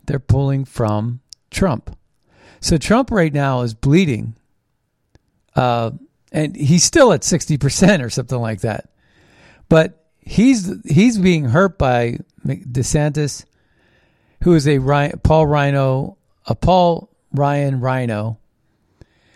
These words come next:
and Vivek, who actually had ties with the World Economic Forum and, uh, was in the biotech world, and he made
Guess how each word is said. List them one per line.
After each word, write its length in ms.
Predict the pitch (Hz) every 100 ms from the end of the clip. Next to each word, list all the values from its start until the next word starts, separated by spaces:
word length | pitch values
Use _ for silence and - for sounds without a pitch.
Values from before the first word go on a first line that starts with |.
| _ _ -
and 200 | 165 156
Vivek, 560 | 156 139 175 120 - - _ _ _ _ _ _ - _ -
who 280 | 196 190
actually 540 | 180 180 196 208 185 165
had 320 | 160 185 175
ties 540 | - 160 147 143 131
with 340 | 147 135 180 -
the 100 | 156
World 260 | 143 147
Economic 540 | 143 139 135 135 139 -
Forum 460 | 131 120 104 - - _ _ _ _ _ _ _ _ _ -
and, 640 | 139 139 143 139 127 160 - _ _ _ _ _ _ _ -
uh, 220 | 127 127
was 200 | 139 131
in 140 | 175 165
the 80 |
biotech 680 | 127 147 151 147 135 147 -
world, 420 | 131 127 123 123 127 214 - -
and 140 | 135
he 60 | 131
made 400 | 127 123 120